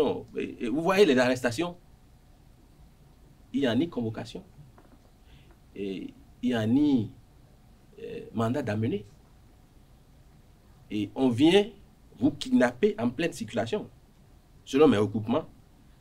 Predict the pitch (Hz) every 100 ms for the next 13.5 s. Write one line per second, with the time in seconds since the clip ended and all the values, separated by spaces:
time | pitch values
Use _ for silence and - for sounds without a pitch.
0 | - - - - - - - 98 98 -
1 | 117 - 143 107 110 95 90 113 135 -
2 | - 101 110 95 107 85 80 - - -
3 | - - - 87 - 110 - 101 92 92
4 | 87 87 139 - - - - - - -
5 | - - - - 107 90 - - 117 107
6 | 95 - 92 80 - - - - 104 -
7 | 127 82 160 - 107 107 117 110 - 95
8 | - 160 208 - - - _ _ - -
9 | - _ - - - 117 113 - 123 -
10 | 233 - - - - - - - - -
11 | - - - - - - 117 - - -
12 | - - 131 160 151 110 101 101 151 135
13 | 123 98 101 -